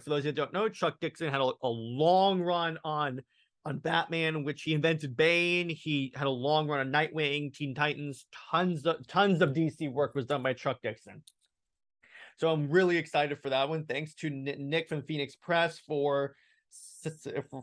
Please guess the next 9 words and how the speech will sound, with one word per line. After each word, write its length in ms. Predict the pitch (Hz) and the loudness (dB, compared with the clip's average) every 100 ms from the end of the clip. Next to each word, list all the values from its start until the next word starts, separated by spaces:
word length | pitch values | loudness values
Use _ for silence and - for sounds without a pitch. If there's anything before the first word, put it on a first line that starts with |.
| - | -4
for, 380 | 139 131 131 127 | -2 -2 -2 -2
uh, 280 | 131 131 | 0 -2
s-, 180 | 123 - - - - - - | -4 -10 -12 -12 -12 -20 -10
helping 300 | 151 147 151 | -8 -6 -6
me 80 | 143 | -8
to 60 | |
set 240 | - 139 139 | -4 -4 -2
that 140 | 131 | 0
up. 240 | 139 185 | 2 0